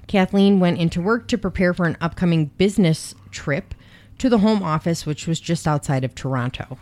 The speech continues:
She was supposed to go that following Monday. She left the office at four. Michael spent the day writing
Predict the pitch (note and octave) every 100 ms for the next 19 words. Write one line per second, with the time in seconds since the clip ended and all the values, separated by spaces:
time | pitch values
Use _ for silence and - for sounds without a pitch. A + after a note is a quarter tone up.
0 | - - D3+ - C#3+ - C3+ C3 A2+ A#2
1 | A#2 - G1+ - - - - - - -
2 | - - - - - A3 G3 G#3+ E3+ E3
3 | G3+ G3 - A3+ - - C#3 A#3+ - -
4 | - - - - - - - A3 A#3+ C#4
5 | - A#3 A3 G3+ F#3 E3 D#3 F#3 B3+ C#4